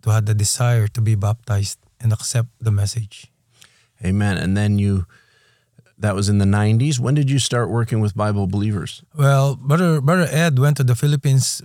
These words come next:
Speaker 1: uh, in December of nineteen ninety-four.
Speaker 2: Okay.
Speaker 1: And the works, I mean, the Bible study of the employees there started in nineteen ninety-five. So we didn't even, I di-, I didn't even know Brother Ed was there because I was not yet a
Speaker 2: Uh-huh.
Speaker 1: believer.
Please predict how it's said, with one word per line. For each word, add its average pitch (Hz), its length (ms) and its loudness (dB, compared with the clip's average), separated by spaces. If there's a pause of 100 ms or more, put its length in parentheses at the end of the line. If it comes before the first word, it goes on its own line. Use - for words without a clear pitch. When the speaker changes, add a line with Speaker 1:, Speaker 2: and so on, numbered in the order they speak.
Speaker 1:
uh, 117 260 2
in 120 80 2
December 131 480 2
of 117 160 0
nineteen 127 480 2
ninety-four. 117 840 0 (240)
Speaker 2:
Okay. 117 240 -2 (140)
Speaker 1:
And 120 560 4
the 113 520 2
works, 139 540 0
I 120 120 -4
mean, 117 180 4
the 107 80 2
Bible 123 360 2
study 120 320 0
of 107 120 -2
the 117 80 2
employees 120 420 0
there 113 160 -2
started 113 500 -2
in 110 60 2
nineteen 113 300 2
ninety-five. 104 560 0 (400)
So 120 180 0
we 113 140 4
didn't 120 360 2
even, 123 400 2
I 123 100 0
di-, 139 200 0
I 160 200 0
didn't 123 340 2
even 120 240 2
know 117 140 2
Brother 117 280 0
Ed 127 220 0
was 107 160 0
there 123 200 2
because 107 400 0
I 113 80 0
was 107 140 2
not 113 160 4
yet 120 80 2
a 117 40 0
Speaker 2:
Uh-huh. 113 100 0
Speaker 1:
believer. 123 420 2